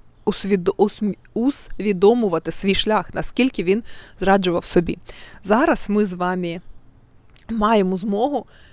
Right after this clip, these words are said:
переусвідомити все своє життя.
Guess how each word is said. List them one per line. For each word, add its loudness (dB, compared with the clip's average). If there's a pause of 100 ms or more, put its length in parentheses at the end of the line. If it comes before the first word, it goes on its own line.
(120)
переусвідомити 0
все 2
своє -2
життя. 0